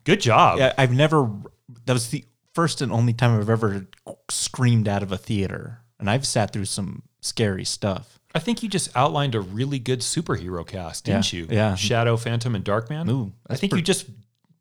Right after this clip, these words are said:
Speaker 1: like, walked in as genius.
Speaker 2: The B list. The B,
Speaker 1: B list.
Speaker 2: the B ti-, the B team. Ooh.
Speaker 1: Ooh.
Speaker 2: B team heroes.
Speaker 1: We could do four weeks and throw in Mystery Men too, and really
Speaker 2: Ooh.
Speaker 1: have a, have a s-,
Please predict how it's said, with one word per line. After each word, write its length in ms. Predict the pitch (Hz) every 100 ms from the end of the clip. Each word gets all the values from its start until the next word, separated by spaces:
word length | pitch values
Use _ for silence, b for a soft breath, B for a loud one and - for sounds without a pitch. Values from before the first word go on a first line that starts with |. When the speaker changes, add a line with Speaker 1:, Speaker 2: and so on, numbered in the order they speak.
| -
Speaker 1:
like, 180 | 120 117
walked 300 | 107 120 -
in 100 | 143
as 100 | 104
genius. 580 | 92 92 143 214 - -
Speaker 2:
The 160 | 113 98
B 260 | 95 127
list. 540 | 135 117 95 92 - - _ _ _
The 80 | 113
B, 220 | 104 131
Speaker 1:
B 40 | 175
list. 320 | 117 127 107
Speaker 2:
the 140 | 117 117
B 180 | 123
ti-, 260 | 160 120 -
the 100 | -
B 240 | 101 127 143
team. 380 | - 107 90 87 _ _ _ 117
Ooh. 40 |
Speaker 1:
Ooh. 600 | 110 156 131 90 80 78 _
Speaker 2:
B 160 | - 113
team 260 | 117 127 113
heroes. 420 | 113 101 95 - _ _ _ _ _
Speaker 1:
We 80 | -
could 200 | 117 131
do 120 | 127
four 320 | 123 - 120 117
weeks 260 | 107 -
and 100 | 104
throw 160 | 95 104
in 100 | 95
Mystery 280 | 101 - 107
Men 200 | 92 92
too, 200 | 87 113
and 120 | 92
really 200 | 92 127
Speaker 2:
Ooh. 40 | 117
Speaker 1:
have 180 | 98 95
a, 100 | 87 -
have 140 | 101 95
a 40 |
s-, 200 | 92 -